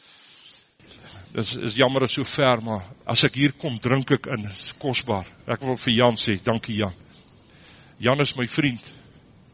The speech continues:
maar hy is ook my boeta, maar hy is ook my coach. So, baie dankie, en vir almal wat daar saam gaan, ek, ek, ek, ek dank julle vir julle liefde hierso, want hier is iets hier by Jan Kemp, wat ek, as ons inkom, eh, eh,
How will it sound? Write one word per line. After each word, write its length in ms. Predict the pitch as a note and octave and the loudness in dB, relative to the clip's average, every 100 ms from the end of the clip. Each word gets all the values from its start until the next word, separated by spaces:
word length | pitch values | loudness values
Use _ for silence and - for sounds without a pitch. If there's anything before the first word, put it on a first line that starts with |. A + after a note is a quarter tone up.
| - - | -18 -2
maar 120 | A2 | -2
hy 60 | |
is 60 | - | 0
ook 120 | C#3 C#3+ | -2 -2
my 80 | A2+ | -2
boeta, 300 | A2+ - F#2+ - - - - - - | 0 2 0 -2 -20 -20 -20 -20 -12
maar 100 | - | -4
hy 60 | G2+ | -4
is 80 | C3 | -2
ook 160 | A#2+ B2 | -4 -2
my 120 | G#2+ | -2
coach. 400 | - F#2 - - - - - - - - - - - - | -2 -6 -6 -12 -16 -20 -20 -20 -20 -20 -20 -20 -20 -18
So, 160 | - A#2+ | -10 -4
baie 240 | A2 A#2 A2 | 2 2 4
dankie, 340 | A2 A2 A2 G2 | 2 0 0 0
en 100 | A2 | 0
vir 160 | C3 A#2+ | 2 2
almal 280 | B2+ B2+ A#2+ | 4 2 2
wat 160 | A#2+ | 2
daar 100 | A#2+ | 2
saam 200 | - B2+ - | 0 -4 -6
gaan, 160 | F#2 G2+ | -6 -6
ek, 140 | - - | -6 -10
ek, 280 | - _ - - - - | -10 _ -20 -20 -10 -10
ek, 80 | - A2 | -6 -2
ek 60 | |
dank 240 | - D3 C3 | 2 0 2
julle 220 | C#3 B2+ | 2 2
vir 140 | - B2+ | -2 0
julle 160 | B2 A#2 | 0 0
liefde 340 | B2 - C#3+ | -2 0 2
hierso, 320 | A#2 A2+ - F2 | 2 0 -4 -4
want 180 | A#2 - | -8 -4
hier 120 | C3+ | -2
is 100 | - | -2
iets 200 | D3+ - C3+ | -2 0 2
hier 160 | B2+ | 0
by 80 | A2+ | -2
Jan 220 | G#2+ A#2 A2 | -4 -4 -2
Kemp, 300 | D3+ A#2 - | -2 -2 -6
wat 220 | A#2 A#2 | -10 -10
ek, 80 | - _ - - - | -12 _ -20 -16 -2
as 140 | C3+ D#3+ | 0 2
ons 140 | C#3+ | 2
inkom, 380 | D#3+ C3 C#3 G#2+ - - - - - - F#2+ - - | -2 -4 -4 -4 -8 -20 -20 -20 -20 -20 -20 -20 -8
eh, 140 | C3+ | -2
eh, 160 | C#3 | 0